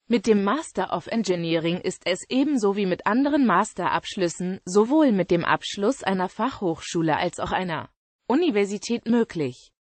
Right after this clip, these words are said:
zur Promotion zugelassen zu werden. In Österreich wird an Absolventen regulärer ingenieurwissenschaftlicher Masterstudien weiterhin der Grad Diplom-Ingenieurin verliehen,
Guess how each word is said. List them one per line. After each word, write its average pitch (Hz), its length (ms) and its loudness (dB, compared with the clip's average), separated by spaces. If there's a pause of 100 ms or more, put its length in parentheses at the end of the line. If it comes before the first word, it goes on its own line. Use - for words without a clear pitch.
(100)
zur 262 200 4
Promotion 254 720 2
zugelassen 226 640 -2
zu 147 200 -6
werden. 143 440 -4 (380)
In 240 140 6
Österreich 262 760 -4
wird 208 220 -2
an 165 140 -4
Absolventen 170 800 -2
regulärer 180 680 0
ingenieurwissenschaftlicher 190 1300 -2
Masterstudien 175 960 -2
weiterhin 190 480 0
der 214 120 2
Grad 175 360 -2
Diplom-Ingenieurin 175 1400 -2
verliehen, 147 560 -6